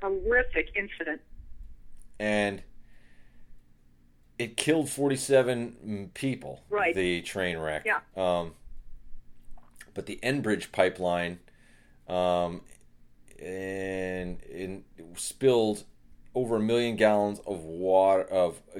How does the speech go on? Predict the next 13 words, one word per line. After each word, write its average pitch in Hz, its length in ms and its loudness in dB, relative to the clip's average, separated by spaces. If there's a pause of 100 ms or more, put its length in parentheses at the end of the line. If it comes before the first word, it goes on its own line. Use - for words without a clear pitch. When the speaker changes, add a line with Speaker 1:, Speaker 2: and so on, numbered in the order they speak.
(140)
Speaker 2:
of 98 180 0
oil 104 400 4
into 98 440 -6
the 90 80 -10
Kalamazoo 82 580 -4
River. 80 400 -4 (840)
But 92 100 -4
it - 160 -6
Speaker 1:
Yeah. 104 80 4
Speaker 2:
didn't - 320 -2
kill 135 720 4
anybody 76 500 -4
directly. 87 800 0